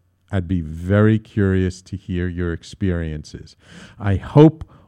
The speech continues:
all of you who have listened to this broadcast today, who've heard all this, I hope this resonates with you. I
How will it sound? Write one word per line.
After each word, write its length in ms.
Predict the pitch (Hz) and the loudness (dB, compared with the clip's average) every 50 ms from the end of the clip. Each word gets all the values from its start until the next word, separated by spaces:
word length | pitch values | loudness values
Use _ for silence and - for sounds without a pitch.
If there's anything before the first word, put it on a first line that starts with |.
| _ _ | _ _
all 260 | - 113 117 127 135 | 6 6 8 8 8
of 160 | 131 123 113 | 6 4 2
you 320 | 120 123 123 131 135 131 117 | 2 2 4 6 4 4 2
who 200 | 107 113 101 95 | 2 0 0 0
have 160 | 87 85 _ | -2 -6 _
listened 520 | 110 107 101 104 113 127 123 - 147 139 - | -6 -4 0 4 4 4 4 2 -2 0 2
to 80 | 147 | 2
this 180 | 135 139 135 - | 2 2 0 0
broadcast 640 | - 139 135 135 135 131 - 139 135 135 127 117 - | 0 2 2 2 2 2 0 -2 0 0 -2 -4 -4
today, 320 | - 139 135 135 135 131 113 | -4 -2 0 2 2 2 2
who've 240 | 92 90 82 - - | 0 -2 -4 -6 -10
heard 320 | - 107 113 120 131 135 | -2 2 4 4 4 4
all 160 | 135 135 135 | 2 2 0
this, 420 | 131 131 139 135 135 135 - - _ _ _ _ _ _ _ _ _ _ _ _ _ _ _ _ _ _ _ _ _ | 0 0 0 0 0 -2 -4 -18 _ _ _ _ _ _ _ _ _ _ _ _ _ _ _ _ _ _ _ _ _
I 100 | - 98 | -10 -10
hope 460 | 92 - - - 139 139 135 - - - _ _ _ _ _ _ _ _ _ _ | -10 -10 -6 0 0 0 0 -2 -8 -20 _ _ _ _ _ _ _ _ _ _
this 280 | - 101 95 95 82 - | -8 -6 -6 -6 -6 -6
resonates 720 | 104 92 98 104 107 117 110 123 120 123 127 131 127 - - | -8 -4 0 2 2 2 0 0 -2 0 0 -2 -4 -6 -4
with 220 | 127 127 127 120 | -4 -4 -2 -2
you. 460 | 131 131 127 127 127 127 131 131 127 - _ _ _ _ _ _ _ _ _ _ | -2 -2 -2 -2 -2 -2 -4 -6 -8 -10 _ _ _ _ _ _ _ _ _ _
I 120 | - 104 | -2 -2